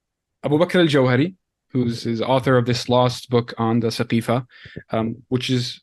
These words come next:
some accounts from it are preserved with their isnad in secondary sources. Uh, Abu Bakr al-Jawhari said, "Abu Zayd Umar ibn Shabbah informed me." He said, "Ibrahim ibn al-Mundhir informed me." He said, "Ibn Wahab informed us on the authority of Ibn Lahi'a." Put a,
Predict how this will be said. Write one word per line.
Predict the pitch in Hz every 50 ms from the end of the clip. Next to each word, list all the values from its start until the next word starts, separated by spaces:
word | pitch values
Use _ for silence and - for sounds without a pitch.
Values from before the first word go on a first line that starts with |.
| _
some | - - 143 139 139
accounts | 135 - 143 139 139
from | - 139 135
it | 143 139
are | 131 131
preserved | 127 - 135 123 135 139 135 127 123
with | 127 139 139
their | 131 139 139
isnad | 139 135 - 135 131 131 127 123
in | 127 120
secondary | 117 - 127 120 131 117 113 104 101
sources. | 101 - 107 98 92 127 156 160 - - - - - - - - - - -
Uh, | 120 117 110 -
Abu | 127 151 165
Bakr | 175 175 - 175 151
al-Jawhari | 143 123 143 139 135 131 120 117
said, | 120 - 117 147 175 - _ _ _ _ _ _ _ - - - _ _
"Abu | 127 127 135 139 135
Zayd | 123 139 147 156 160 139
Umar | 131 127 147 156 156 151 143 131
ibn | 127 131 127
Shabbah | 127 - 151 139 123 120 135 151 - - _
informed | - 123 120 - 135 135 131 120 110
me." | 110 135 160 - _ - - - _
He | - 143 131
said, | 123 - 120 117
"Ibrahim | 117 110 117 113 120 131 156 160 156
ibn | 131 131
al-Mundhir | 131 123 120 131 131 120 120 110
informed | 110 107 - - 131 135 131 131
me." | 143 151 147 - - - _
He | - 120
said, | 120 135 117
"Ibn | 123 113 113 113
Wahab | 131 160 180 170 156
informed | 165 156 147 - 160 160 156 151
us | 160 165 - - - _ _ - - -
on | 123 131 127
the | 123 113
authority | 117 123 - 151 151 160 151 151 156
of | 143 131 131
Ibn | - 131 147 143
Lahi'a." | 147 143 139 131 131 120 98 101 101 110 - _ _ _ _ _ _ _ _ _
Put | - 143 135 135
a, | 139 151 165 -